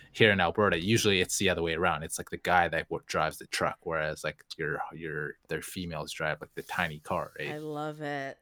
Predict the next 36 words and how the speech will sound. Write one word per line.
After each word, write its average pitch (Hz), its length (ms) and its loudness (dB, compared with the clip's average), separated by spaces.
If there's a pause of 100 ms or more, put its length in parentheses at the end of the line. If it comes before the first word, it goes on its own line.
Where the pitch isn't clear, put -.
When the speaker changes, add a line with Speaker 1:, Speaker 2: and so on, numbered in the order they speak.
Speaker 2:
I 147 100 -14
love 135 340 -10
it. 82 300 -14 (520)
<laughs> 330 720 -12
Speaker 1:
But, - 460 0
yeah, 95 380 6
no, 107 220 8
so 87 440 -2
it, 104 300 0
it 123 80 0
was 127 220 2
definitely, 117 640 0
I 110 140 0
felt 147 240 6
that 120 160 6
our 107 120 4
difference, 101 500 -4
we 117 80 2
were 113 120 4
able 110 240 2
to 95 40 2
acknowledge 90 380 -4
our 87 100 -4
differences 85 640 -6
and 78 600 -6 (760)
just - 360 0 (120)
not 95 300 4
let 104 160 2
it 82 180 -2
impact - 640 -4 (100)
us 76 300 -6
that 76 200 -2
much, 76 400 -6
you 78 160 -10
know? 80 160 -4
'Cause, - 280 -6